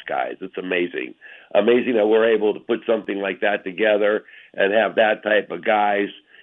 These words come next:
in, in, in, you know, socializing with groups, playing with groups,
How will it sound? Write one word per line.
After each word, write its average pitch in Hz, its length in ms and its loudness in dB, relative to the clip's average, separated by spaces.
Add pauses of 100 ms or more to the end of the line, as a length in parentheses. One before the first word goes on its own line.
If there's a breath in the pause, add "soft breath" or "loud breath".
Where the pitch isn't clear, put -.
(140 soft breath)
in, 110 420 2
in, 107 420 0 (200)
in, 98 220 -2 (240)
you 117 100 0
know, 98 180 -2 (300)
socializing 131 680 2
with 120 160 0
groups, 117 300 2 (100)
playing 123 280 0
with 113 180 0
groups, 113 340 2